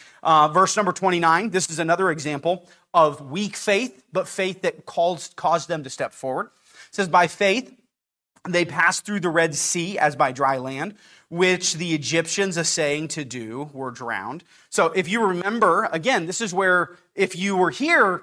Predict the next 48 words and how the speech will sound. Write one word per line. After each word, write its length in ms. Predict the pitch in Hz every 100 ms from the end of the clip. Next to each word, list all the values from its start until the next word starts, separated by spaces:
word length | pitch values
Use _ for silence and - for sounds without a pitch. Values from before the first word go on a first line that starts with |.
| -
oh 240 | 190 185
man, 280 | 170 180 156
he, 200 | 151 196 -
when 160 | 185
did 40 | 202
we 80 | 170
do 120 | 151
Exodus? 420 | 139 131 110 -
Exodus 380 | 160 - 147 -
was 280 | 131 120 - _ _ -
probably 220 | 190 302
a 40 |
year 160 | 143 151
and 100 | 139
a 20 |
half 180 | 147 156
ago. 260 | 175 240 226
If 80 | 170
you 60 |
were 60 | 185
here 260 | 185 262
in 60 | 202
Exodus, 420 | 214 - 175 151
you 100 | 208
have 100 | 214
a 40 | 160
great 200 | 180 170
understanding 440 | 156 139 190 143
of 80 | 120
what 100 | 139
he's 120 | 127
saying 240 | 185 185
here. 140 | 139 117 _ _
If 140 | 202 170
you 160 | 202
weren't, 360 | 185 226 311 -
and 100 | 139
that's 120 | 156
why 100 | 185
I'm 80 | 151
encouraging 420 | 131 214 143 143
you, 80 | 123
man, 200 | 165 156
just 140 | 147
be 80 | 190
faithful 340 | 143 185 - 135
to 60 |
church. 340 | 123 214 165